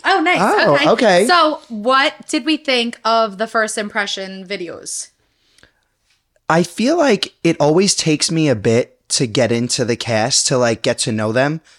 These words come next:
Speaker 2: I feel like with this cast, I love them right away.
Speaker 1: I felt the same way.
Speaker 2: Love
Speaker 1: I
Speaker 2: them
Speaker 1: felt
Speaker 2: right
Speaker 1: the same
Speaker 2: away.
Speaker 1: way. I actually loved everyone in the first eight that they
Speaker 2: Yep.
Speaker 1: introduced.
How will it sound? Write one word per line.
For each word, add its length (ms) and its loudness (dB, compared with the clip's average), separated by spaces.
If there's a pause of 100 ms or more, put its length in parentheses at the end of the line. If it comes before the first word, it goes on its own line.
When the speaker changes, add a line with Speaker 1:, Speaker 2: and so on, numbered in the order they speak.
(420)
Speaker 2:
I 140 -2
feel 200 -2
like 180 -2
with 220 -4
this 240 0
cast, 480 -2
I 160 0
love 340 0
them 220 0
right 300 2
away. 140 2
Speaker 1:
I 40 -6
felt 220 -2
the 60 -10
same 220 2
way. 260 2 (300)
Speaker 2:
Love 280 4
Speaker 1:
I 160 4
Speaker 2:
them 120 4
Speaker 1:
felt 180 2
Speaker 2:
right 180 4
Speaker 1:
the 60 4
same 80 4
Speaker 2:
away. 120 2
Speaker 1:
way. 240 0 (220)
I 260 0
actually 600 -2
loved 360 -2 (240)
everyone 720 0
in 140 2
the 80 0
first 460 -2
eight 280 -6
that 160 -4
they 100 -2
Speaker 2:
Yep. 260 2
Speaker 1:
introduced. 600 -8